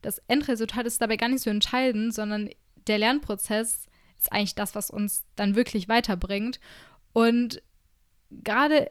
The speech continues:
wenn die Herausforderung darin liegt, irgendwas zu machen, was in irgendeiner Form sozial beobachtet wird, dann ist es einfach super hart. Aber ich habe persönlich die Erfahrung gemacht, dass man sich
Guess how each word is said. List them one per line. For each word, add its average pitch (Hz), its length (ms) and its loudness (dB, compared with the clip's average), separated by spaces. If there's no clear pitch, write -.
wenn 240 800 0
die 240 180 4
Herausforderung 254 760 4
darin 240 280 0
liegt, 262 200 0
irgendwas 269 420 0
zu 220 80 -6
machen, 247 260 0
was 233 160 -2
in 220 80 -4
irgendeiner 254 280 2
Form 226 400 0
sozial 233 460 4
beobachtet 226 520 2
wird, 214 200 2
dann 226 120 0
ist 233 120 -6
es 247 120 -10
einfach 240 240 -4
super 262 360 -4
hart. 294 300 2
Aber 240 580 2
ich 269 220 0
habe 226 180 0
persönlich 220 400 0
die 226 60 -2
Erfahrung 220 400 -2
gemacht, 226 320 -4
dass 226 120 -2
man 226 120 0
sich 220 220 -6